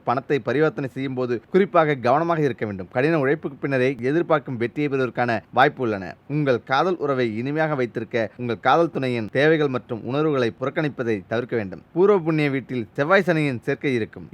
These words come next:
இதன் காரணமாக சந்தையில் எதிர்மறையான விளம்பரம் உங்கள் வணிகத்தை பின்னுக்கு தள்ளும். எனவே எச்சரிக்கையாக இருங்கள். ஏப்ரல் மாதம் துலாம் ராசிக்காரர்களுக்கு கிரகங்கள் சாதகமாக உள்ளன.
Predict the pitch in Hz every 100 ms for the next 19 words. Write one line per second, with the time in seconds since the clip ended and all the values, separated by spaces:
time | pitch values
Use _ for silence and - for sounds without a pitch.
0 | 127 127 110 131 143 143 123 110 - 123
1 | 135 143 120 135 160 147 131 117 95 123
2 | 139 127 110 101 123 104 131 151 - 120
3 | 92 - 135 160 165 - 107 92 - 131
4 | 131 120 110 156 156 139 113 95 90 120
5 | 147 175 165 147 139 104 127 160 156 -
6 | 147 127 113 127 131 110 123 147 147 135
7 | - 120 139 131 117 98